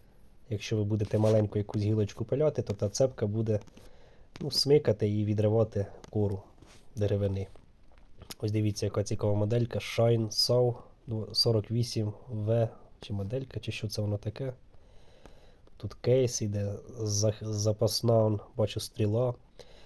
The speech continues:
Ну, запасна, може, тому що та, яка в комплекті, зовсім поганої якості, якщо вони запасну кидають. У мене був і є зараз щіль, то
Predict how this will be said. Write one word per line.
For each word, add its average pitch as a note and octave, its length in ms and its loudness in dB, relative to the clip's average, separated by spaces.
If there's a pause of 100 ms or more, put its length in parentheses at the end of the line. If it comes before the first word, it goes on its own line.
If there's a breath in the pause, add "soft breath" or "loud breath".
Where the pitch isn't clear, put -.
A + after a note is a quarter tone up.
(360 loud breath)
Ну, F#3+ 140 2
запасна, A#2+ 380 6
може, A2 220 6
тому A#2 260 2
що G#2+ 300 2 (960 loud breath)
та, A2 120 4
яка G#2+ 220 4
в G2+ 80 2
комплекті, A2 500 4
зовсім G#2 340 2
поганої G#2+ 380 6
якості, A#2+ 480 2
якщо F#2+ 220 -6
вони G2 140 0
запасну G2 420 0
кидають. G2 500 -4 (540)
У A2+ 80 -2
мене A2+ 200 6
був G#2+ 300 2 (420)
і G#2+ 140 0
є G#2+ 260 6
зараз G#2 360 4
щіль, - 380 0 (1000 loud breath)
то G2+ 380 -2